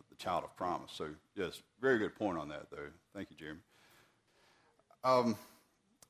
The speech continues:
I believe I was, I was just making reference to, um, Rachel giving Jacob Bilhah, her maidservant, to have a child through,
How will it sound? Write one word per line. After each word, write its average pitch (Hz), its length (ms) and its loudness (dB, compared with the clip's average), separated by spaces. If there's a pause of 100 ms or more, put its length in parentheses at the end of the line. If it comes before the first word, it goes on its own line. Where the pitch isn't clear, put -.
(180)
I 123 80 0
believe 185 220 4
I 143 100 10
was, 113 160 6 (240)
I 110 100 0
was 110 200 -4 (160)
just - 160 -10 (320)
making 120 320 -2
reference 113 400 -2
to, 98 320 -2 (920)
um, 80 420 -4 (1700)
Rachel 131 300 4
giving 110 520 2 (800)
Jacob 131 400 2 (220)
Bilhah, 120 520 4 (400)
her 104 320 2
maidservant, 113 640 0
to 101 80 -10
have 113 220 -2
a 92 60 -4
child 113 460 0
through, 110 360 0